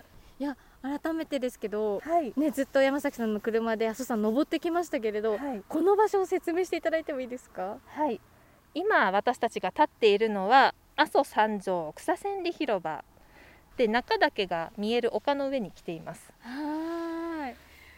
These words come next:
Speaker 1: もうすっごい綺麗な草原ですよね。
Speaker 2: そうですね。見渡す限りすごく綺麗で、
Speaker 1: うん。
Speaker 2: 野焼きをしてるので、この辺りも草の丈が短くなって、随分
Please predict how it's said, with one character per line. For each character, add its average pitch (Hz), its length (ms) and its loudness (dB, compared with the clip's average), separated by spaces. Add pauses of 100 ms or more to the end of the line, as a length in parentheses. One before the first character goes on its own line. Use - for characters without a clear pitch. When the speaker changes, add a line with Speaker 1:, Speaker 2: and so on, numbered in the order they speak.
(320)
Speaker 1:
も 339 340 -6
う - 20 -12
す - 180 -14
っ 403 240 0 (140)
ご 370 180 -6
い 427 140 -6
綺 - 80 -12 (240)
麗 403 40 0
な 381 120 0
草 359 320 0
原 339 160 -2
で 349 160 -4
す 339 120 -8
よ 294 160 -2
ね。 262 460 -6
Speaker 2:
そ 311 220 -4
う - 40 -2
で 349 140 0
す 320 140 -10
ね。 277 240 0
見 277 120 0
渡 269 300 0
す - 140 -20
限 269 260 2
り 240 160 -4
す - 140 -10
ご 269 120 -2
く - 140 -12
綺 285 160 -6
麗 262 240 4
で、 208 220 2
Speaker 1:
う 196 40 -2
ん。 220 40 0
Speaker 2:
野 254 100 2
焼 302 220 2
き 311 100 -2
を 311 120 2
し - 100 -16
て 311 120 0
る 311 120 -2
の 233 180 0
で、 202 140 -2
こ 262 160 -2
の 262 100 0
辺 254 300 4
り - 20 -2
も 190 320 -2 (400)
草 - 240 0
の 262 140 -6
丈 262 240 -2
が 247 100 0
短 233 380 -2
く 220 100 -6
な 190 120 -4
っ - 40 -12
て、 175 160 -8
随 220 260 -8
分 175 320 -12